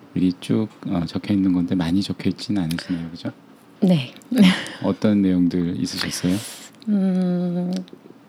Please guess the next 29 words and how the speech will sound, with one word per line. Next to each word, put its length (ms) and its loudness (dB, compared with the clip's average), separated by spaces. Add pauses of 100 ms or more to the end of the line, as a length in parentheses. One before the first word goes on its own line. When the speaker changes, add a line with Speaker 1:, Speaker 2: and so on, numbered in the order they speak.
(120)
Speaker 2:
글쎄, 600 -4 (160)
제가 220 2
지난주 520 0 (360)
Speaker 1:
음. 80 -6
Speaker 2:
이렇게 200 -4
펑크를 460 6
냈던 680 2
이유가 760 2
Speaker 1:
네. 120 0 (680)
Speaker 2:
그냥 340 -2 (100)
혼자 300 6
많이 1080 0 (220)
고민을 380 2
했던 280 2
것 100 2
같습니다. 500 -8 (200)
Speaker 1:
어. 160 -14 (280)
Speaker 2:
네, 160 -6 (120)
내 160 2
안의 360 4
얘기를 500 2 (240)
얼만큼 1040 2 (100)
어디까지 600 -2
할 140 4
수 160 0
있을까라는 720 0
생각을 420 0
하다 200 2
보니까 520 -2